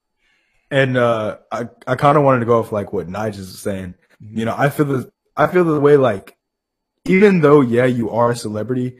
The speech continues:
Speaker 1: and people might say you have an obligation to go and post on social media about the issues, like, we know them and, you know, kinda like what you were saying, Nige, they don't need to do that because, well, obviously there's pictures of them, like, out protesting, but,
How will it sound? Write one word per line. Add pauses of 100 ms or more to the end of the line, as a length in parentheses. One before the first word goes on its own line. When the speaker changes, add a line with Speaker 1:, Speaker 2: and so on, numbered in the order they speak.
(160)
Speaker 1:
and
people
might
say
you
have
an
obligation
to
go
and
post
on
social
media
about
the
issues, (540)
like, (480)
we
know
them
and, (400)
you
know,
kinda
like
what
you
were
saying,
Nige, (260)
they
don't
need
to
do
that
because, (880)
well,
obviously
there's
pictures
of
them,
like,
out
protesting,
but,